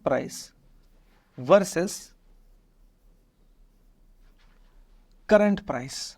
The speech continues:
ओके, करंट प्राइस. So,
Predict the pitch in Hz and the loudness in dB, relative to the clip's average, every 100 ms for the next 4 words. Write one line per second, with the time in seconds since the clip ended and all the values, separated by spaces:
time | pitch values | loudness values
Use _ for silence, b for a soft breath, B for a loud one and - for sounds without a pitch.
0 | - - 151 - - - _ - - - | -10 -6 -4 -6 -10 -20 _ -20 -20 -20
1 | - _ _ - _ - - _ - _ | -20 _ _ -20 _ -20 -20 _ -20 _
2 | - - _ - - _ - - 143 131 | -20 -20 _ -20 -20 _ -14 -2 0 0
3 | 127 - - - - _ - - 294 247 | -4 -10 -14 -18 -20 _ -12 -2 4 6